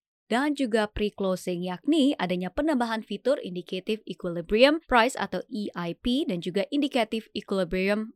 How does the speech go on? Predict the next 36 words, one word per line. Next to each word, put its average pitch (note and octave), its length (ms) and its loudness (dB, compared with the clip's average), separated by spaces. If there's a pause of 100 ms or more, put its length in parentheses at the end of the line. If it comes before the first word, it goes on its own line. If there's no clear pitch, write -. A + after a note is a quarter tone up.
volume C#4 400 4
atau F3 300 -10
I F#3+ 260 -2
E F3+ 220 -8
V C4 260 0 (300)
dan A#3+ 260 4
juga G3 480 0
random F3+ 400 -6
closing. F3+ 480 -6
Nah, E3 160 -8
aturan G3+ 480 -2
ini E4 240 2 (260)
bertujuan C#4+ 560 2
untuk B3+ 240 -4
mendorong G#3 460 -2
pembentukan G3 500 -4
harga F3+ 300 -6
penutupan A3+ 500 -4
yang F#3 220 -8
lebih F3 180 -4
wajar B3 460 2 (260)
dan D4+ 220 4
mencegah A#3+ 400 4
pergerakan F3+ 480 -4
harga F#3 320 -4
yang F#3 240 -6
tajam B3+ 420 4
saat G3 220 -4
penutupan F#3+ 640 0 (240)
dan G3 180 -2
pastinya G3 540 2
meredam G3+ 420 -2
terjadinya F#3+ 560 -4
manipulasi C4 720 0
harga G3 320 -4
penutupan F#3 600 -2